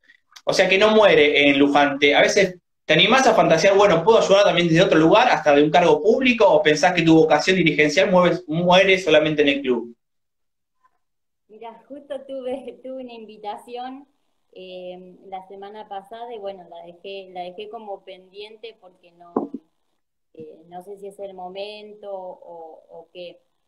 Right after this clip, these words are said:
Speaker 2: pero no, yo pienso que, que yo busco, eh, lo mejor para el club en este caso porque yo soy hincha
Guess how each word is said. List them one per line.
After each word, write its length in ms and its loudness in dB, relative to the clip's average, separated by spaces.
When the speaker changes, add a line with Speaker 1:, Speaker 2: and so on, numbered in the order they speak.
Speaker 2:
pero 760 -18
no, 300 -20
yo 100 -18
pienso 440 -20
que, 320 -20
que 400 -20
yo 160 -16
busco, 880 -18
eh, 260 -20
lo 120 -14
mejor 340 -14
para 180 -14
el 60 -18
club 140 -16
en 100 -18
este 260 -20
caso 380 -16
porque 340 -20
yo 160 -20
soy 220 -20
hincha 500 -20